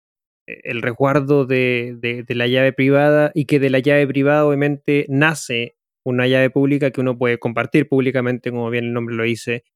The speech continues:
pero con el solo hecho de yo controlar esa llave privada, soy el único que tengo acceso a esas criptomonedas, o si estoy en caso de Bitcoin, de los Bitcoin que tiene ese llavero, esa wallet, o ese monedero del cual yo estoy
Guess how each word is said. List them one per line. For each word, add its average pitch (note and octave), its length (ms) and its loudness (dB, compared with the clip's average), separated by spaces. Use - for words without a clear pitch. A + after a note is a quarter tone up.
pero C3 200 0
con B2+ 120 -2
el B2 60 -2
solo C#3+ 200 2
hecho D3 200 0
de C3+ 140 2
yo C#3 120 0
controlar C#3 560 0
esa C#3 240 -4
llave C3 1300 -2
privada, D3 440 0
soy C3 240 -4
el B2+ 60 0
único C3+ 280 0
que B2+ 100 -2
tengo C3 540 -2
acceso C3 880 -2
a A#2 760 -6
esas B2+ 300 -8
criptomonedas, D3 840 0
o - 40 -20
si - 80 -20
estoy B2+ 220 -4
en B2 100 -8
caso - 260 -10
de A#2+ 60 -4
Bitcoin, C3 400 -6
de B2 80 -4
los A#2+ 160 -8
Bitcoin C#3 340 -4
que B2+ 120 -8
tiene C3 380 -4
ese C3 220 -4
llavero, B2 360 2
esa B2 180 -4
wallet, A#2+ 480 0
o A#2+ 80 -4
ese A#2 180 -6
monedero B2 720 -2
del A#2 200 -4
cual A#2+ 280 -2
yo A#2 100 -4
estoy A#2 640 -4